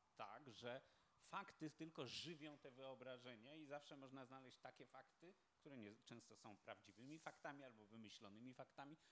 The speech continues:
które te wyobrażenia będą żywić. I, e, oczywiście nikt z nas nie jest wolny od tego rodzaju, e, przeżyć, chociaż, oczy-, m,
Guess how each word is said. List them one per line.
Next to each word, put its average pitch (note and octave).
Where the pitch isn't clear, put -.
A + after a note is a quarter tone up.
które D3
te D#3+
wyobrażenia C#3
będą C#3
żywić. D3+
I, B2+
e, C3+
oczywiście D3
nikt E3+
z D3+
nas E3
nie D#3+
jest D3+
wolny F#3
od A2+
tego B2+
rodzaju, A#2
e, A2+
przeżyć, B2
chociaż, A#2+
oczy-, A2
m, A#2